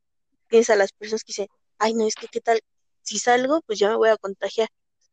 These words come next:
y se comien-, y comienzan a dejar de lado todo este tema de los cuidados, ¿no? Y a la larga, pues termina afectando al bebé. También decían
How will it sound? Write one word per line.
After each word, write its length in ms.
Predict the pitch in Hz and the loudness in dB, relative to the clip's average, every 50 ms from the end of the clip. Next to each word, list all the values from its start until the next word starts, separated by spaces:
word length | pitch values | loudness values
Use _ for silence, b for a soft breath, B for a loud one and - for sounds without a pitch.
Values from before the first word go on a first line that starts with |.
| _ - | _ -8
y 100 | 226 - | -4 -2
se 140 | - 220 | -2 -2
comien-, 400 | - - 226 220 226 233 240 240 - | 0 0 -2 0 0 0 0 -2 -4
y 180 | - 220 208 - | -6 -8 -8 -4
comienzan 400 | - 226 226 226 233 - 262 208 | -2 0 0 0 0 -2 -2 -2
a 40 | 214 | -2
dejar 300 | 214 - - 214 226 220 | -2 -2 0 0 0 0
de 100 | 220 220 | 2 2
lado 240 | 220 208 214 220 | 2 2 2 0
todo 180 | - - 220 220 | 0 2 4 4
este 220 | 220 220 - - 214 | 4 4 2 -2 -6
tema 260 | - 220 214 214 208 | -2 -2 0 0 0
de 80 | 196 190 | 0 0
los 180 | 185 180 - | -2 -4 -6
cuidados, 400 | - - 214 208 220 214 208 202 _ - | -6 -2 2 2 2 2 0 -4 _ -6
¿no? 120 | 220 302 440 - _ _ _ _ _ _ _ _ _ _ _ - - _ _ _ _ _ _ _ _ _ | -6 -6 -6 -8 _ _ _ _ _ _ _ _ _ _ _ -20 -20 _ _ _ _ _ _ _ _ _
Y 120 | 208 208 | 0 0
a 40 | 196 | 2
la 160 | 196 190 190 | 4 4 4
larga, 320 | 208 226 226 233 233 277 302 _ | 4 4 4 2 0 -4 -4 _
pues 160 | 247 233 - | -6 -8 -6
termina 320 | - 190 190 196 202 208 | -6 -6 -4 -4 -4 -4
afectando 420 | 226 - - - - 202 196 202 196 | -6 -6 -10 -10 -6 -4 -4 -2 -2
al 60 | - | -4
bebé. 240 | 190 190 208 208 208 - _ _ _ _ _ _ _ _ _ _ _ _ _ _ _ - | -4 -4 -4 -4 -4 -6 _ _ _ _ _ _ _ _ _ _ _ _ _ _ _ -2
También 300 | 208 202 220 226 233 226 | 0 0 2 2 2 2
decían 460 | 240 254 - - 254 254 262 302 | 2 0 2 2 2 4 4 2